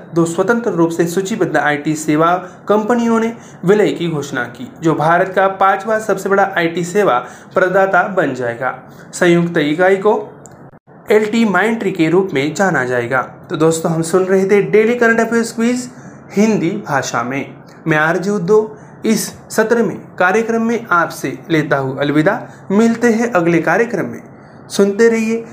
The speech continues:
रेडियो एमपीएससी गुरु, spreading the knowledge, powered by Spectrum Academy। नमस्कार प्यारे दोस्तों, कैसे हैं आप? आप सुन रहे हैं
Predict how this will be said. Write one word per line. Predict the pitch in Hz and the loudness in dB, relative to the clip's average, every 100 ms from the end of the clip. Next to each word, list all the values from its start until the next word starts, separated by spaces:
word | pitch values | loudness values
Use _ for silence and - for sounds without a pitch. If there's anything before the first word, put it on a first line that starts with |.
| - | 0
रेडियो | 190 233 240 233 226 | 2 4 2 4 2
एमपीएससी | 208 220 214 | 2 -2 -2
गुरु, | 190 208 | 0 0
spreading | 208 - 214 233 | 0 0 0 2
the | 175 | 0
knowledge, | 147 139 143 - | 0 0 -4 -2
powered | 160 160 180 160 - | 0 0 -2 -2 -2
by | 135 147 - | -2 -2 -2
Spectrum | 220 220 - 151 - | 0 0 -4 -6 -8
Academy। | - 127 120 123 - - - - - - | -6 -4 -4 -10 -14 -20 -20 -20 -20 0
नमस्कार | 185 226 247 233 226 | 2 2 2 2 2
प्यारे | 226 190 165 | 4 2 2
दोस्तों, | 147 135 - 117 - - - - | 0 -2 -4 -8 -8 -20 -8 0
कैसे | 196 196 226 | 0 2 2
हैं | 214 226 | 4 4
आप? | 208 127 - - | 4 0 -4 -4
आप | 165 160 | 0 0
सुन | - 180 208 | 0 2 4
रहे | 208 | 4
हैं | 208 | 2